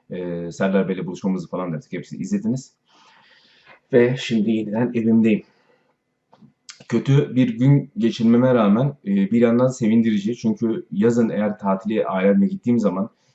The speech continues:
yaza kadar bana ulaşmamak, e, durumu ol-, olmasından ötürü yakalama değil, yakalanıp tutuklanma bile çıkabilirdi. Ve belki ben ailemle tatile gittiğimde bir anda beni alıp tutuklayabilirlerdi.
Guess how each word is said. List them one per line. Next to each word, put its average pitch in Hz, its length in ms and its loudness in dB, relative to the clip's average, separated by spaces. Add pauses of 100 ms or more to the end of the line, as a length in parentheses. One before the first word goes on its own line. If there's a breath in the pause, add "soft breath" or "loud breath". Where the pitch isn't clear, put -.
(120)
yaza 110 240 0
kadar 117 280 0
bana 104 160 2
ulaşmamak, 98 920 -2 (120)
e, 82 420 -10
durumu 101 300 2
ol-, 95 280 -6 (140)
olmasından 95 580 -2
ötürü 95 420 -6 (400 soft breath)
yakalama 113 520 0
değil, 156 340 -2
yakalanıp 110 540 0
tutuklanma 110 540 0
bile 92 120 -2
çıkabilirdi. 80 680 -8 (380)
Ve 101 120 0
belki 110 240 0
ben 110 100 -2
ailemle 101 360 2
tatile 98 320 -2
gittiğimde 92 540 -6 (100)
bir 104 80 -2
anda 82 240 -6
beni 92 140 -6
alıp 92 220 -8
tutuklayabilirlerdi. 98 840 -6